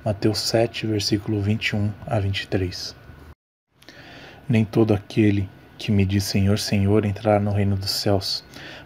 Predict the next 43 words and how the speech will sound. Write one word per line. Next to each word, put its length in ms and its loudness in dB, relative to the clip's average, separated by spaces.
mas 140 2
aquele 300 4
que 80 -10
faz 200 2
a 40 2
vontade 500 0
do 120 0
meu 160 0
Pai 260 2
que 80 -14
está 200 -2
nos 160 -2
céus. 480 -4
Muitos 420 2
naquele 360 2
dia 400 2
hão 220 2
de 120 0
me 120 0
dizer: 520 0
'Senhor, 380 2
Senhor, 480 0
porventura 840 0
não 180 0
temos 320 2
nós 300 2
profetizado 800 0
em 60 -2
teu 200 -4
nome? 340 0
Em 120 -2
teu 180 2
nome 240 4
não 160 0
expelimos 540 0
demônios? 640 0
Em 100 2
teu 160 0
nome 280 0
não 160 0
fizemos 500 0
muitos 380 -4
milagres?' 680 -2